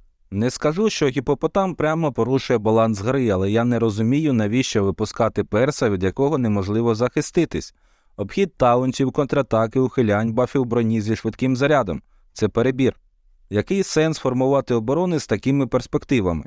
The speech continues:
Це просто перетворення шахової партії на щось типу «дайте мені сім синіх каменів і я переміг». Навіть від Енні, яку я до сих пір вважаю неправильним героєм через її ідеальну універсальність,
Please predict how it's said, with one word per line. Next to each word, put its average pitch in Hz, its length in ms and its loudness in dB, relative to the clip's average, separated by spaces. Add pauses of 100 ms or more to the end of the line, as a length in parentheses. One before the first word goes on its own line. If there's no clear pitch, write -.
(400)
Це 117 160 -4
просто 170 400 0
перетворення 139 640 0
шахової 147 460 -2
партії 170 420 0
на 135 120 0
щось 139 280 0
типу 131 280 0
«дайте 127 300 0
мені 117 200 0
сім 135 240 -2
синіх 131 320 -2
каменів 147 500 0
і 101 100 0
я 113 140 2
переміг». 120 600 -2 (560)
Навіть 139 440 0
від 131 320 -2
Енні, 131 460 2
яку 95 300 -2
я 123 100 2
до 117 140 -2
сих 131 180 -6
пір 180 220 2
вважаю 127 460 2
неправильним 110 560 0
героєм 139 340 0
через 110 320 -2
її 131 180 -2
ідеальну 110 440 2
універсальність, 117 760 -2